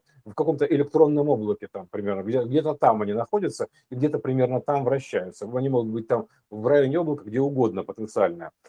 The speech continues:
Это, кстати, очень интересная штука, потому что мы точно не можем определить положение электрона вокруг ядра, в-, ни в какой момент времени фактически. А почему? Потому что оно потенциально может как бы на этой вот, вокруг этой сферы,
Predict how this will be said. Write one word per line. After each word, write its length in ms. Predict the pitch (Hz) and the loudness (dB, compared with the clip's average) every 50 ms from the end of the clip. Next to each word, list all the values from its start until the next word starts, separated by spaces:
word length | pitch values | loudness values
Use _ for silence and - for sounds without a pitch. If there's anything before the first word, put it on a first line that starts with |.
| - 131 120 - | -20 -20 -14 -8
Это, 140 | - - 135 | -6 -4 -2
кстати, 220 | - 156 147 156 | 0 0 2 2
очень 240 | 156 143 - 151 156 143 135 139 143 151 165 | 0 -2 -2 -4 -6 -6 -6 -8 -8 -8 -6
интересная 460 | 156 - - 202 175 - - 135 143 | -4 -2 0 2 2 2 0 -2 -6
штука, 300 | 127 - - 127 - 101 | -6 -6 -8 -10 -10 -10
потому 280 | - 110 110 117 120 117 | -12 -10 -6 -6 -6 -6
что 100 | - 120 120 | -6 -6 -4
мы 140 | 143 147 | -4 -4
точно 280 | 135 - 175 170 - 160 | -2 -2 -2 -2 -2 -2
не 120 | 175 214 | -2 -2
можем 320 | 233 240 247 196 131 127 123 | 0 2 2 2 4 2 0
определить 440 | 113 - 127 123 135 170 - 143 - | -2 -2 -4 -4 -4 -4 -6 -4 0
положение 420 | 131 135 123 127 160 156 147 143 | 2 2 2 2 2 -2 -2 -2
электрона 520 | 147 147 - - 170 151 120 107 101 104 - _ _ _ _ - | -2 -4 -2 0 0 2 2 0 -2 -4 -6 _ _ _ _ -8
вокруг 440 | 117 117 131 131 147 143 - - | -2 2 2 2 2 0 -4 -4
ядра, 340 | 131 131 139 135 110 90 82 - _ - | -4 -2 0 2 0 0 -2 -8 _ -14
в-, 320 | 113 110 123 117 117 135 | -12 -12 -10 -10 -8 -6
ни 140 | 135 151 143 | -6 -6 -4
в 40 | 139 | -4
какой 200 | - - 170 151 | -2 -2 -2 -2
момент 300 | 143 147 147 147 143 127 | 0 -2 -2 -4 -4 -4
времени 340 | 165 156 139 113 98 95 92 - | -2 -2 -2 -2 -4 -8 -10 -12
фактически. 540 | - - _ 82 - - - - 76 - - _ _ _ - - - - | -14 -14 _ -16 -20 -20 -20 -16 -16 -18 -18 _ _ _ -20 -20 -4 0
А 80 | - 120 | 0 2
почему? 500 | - 170 165 - 226 226 214 143 107 95 | 2 0 -2 -2 -4 -2 0 0 0 0
Потому 360 | - 110 - 131 135 160 143 | -2 -2 -2 0 0 -2 -2
что 120 | - 156 147 | 0 0 0
оно 100 | 151 143 | 0 0
потенциально 680 | - 147 - 165 156 - - 214 226 208 170 151 131 - _ _ - | -4 -4 -4 -4 -4 0 4 4 6 6 4 2 0 -2 _ _ -6
может 280 | 135 156 151 160 156 - _ | -2 -2 0 -2 -4 -8 _
как 140 | - 147 139 | -8 -4 -2
бы 120 | 135 147 | 0 0
на 80 | 147 156 | 2 0
этой 180 | 147 147 147 147 | 0 2 2 2
вот, 140 | 143 135 127 | 2 2 0
вокруг 280 | 151 147 151 143 - 143 | -2 -2 -4 -4 -8 -6
этой 140 | - 139 127 | -6 -6 -6
сферы, 500 | - - - 226 233 202 156 123 - | -8 -8 0 4 6 6 6 4 2